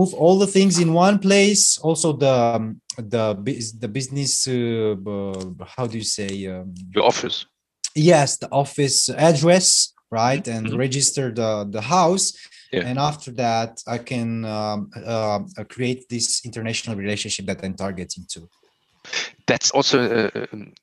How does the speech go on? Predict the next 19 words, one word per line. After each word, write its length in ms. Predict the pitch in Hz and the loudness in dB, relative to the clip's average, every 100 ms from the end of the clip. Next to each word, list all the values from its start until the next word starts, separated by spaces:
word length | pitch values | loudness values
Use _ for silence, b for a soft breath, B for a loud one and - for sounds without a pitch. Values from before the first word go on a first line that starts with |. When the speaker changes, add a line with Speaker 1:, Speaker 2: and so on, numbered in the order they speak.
| _ | _
Speaker 2:
interesting 440 | - 113 117 - 113 | -8 -2 -2 -2 -6
to 140 | - | -6
me. 240 | 107 110 104 | -4 -2 -2
Okay, 200 | 110 110 | 0 0
international 680 | 107 113 117 127 135 131 131 | 2 -2 0 0 2 2 0
thing 260 | - - 131 | 0 -4 -4
wa-, 200 | 110 104 - | -10 -8 -4
i-, 160 | 117 117 | -4 -2
is 160 | 107 - | -4 -2
one 160 | 113 | -4
thing. 180 | - 185 | -2 -6
Second 240 | - - 131 | -4 -6 -2
question, 260 | 143 - - B B B | -4 -4 -12 B B B
but 140 | - | -10
first 360 | - 135 139 - | -2 0 2 0
one, 140 | 135 - - | -2 -4 0
you're 160 | 135 | 2
still 200 | 139 180 | 4 6
in 120 | 170 | 4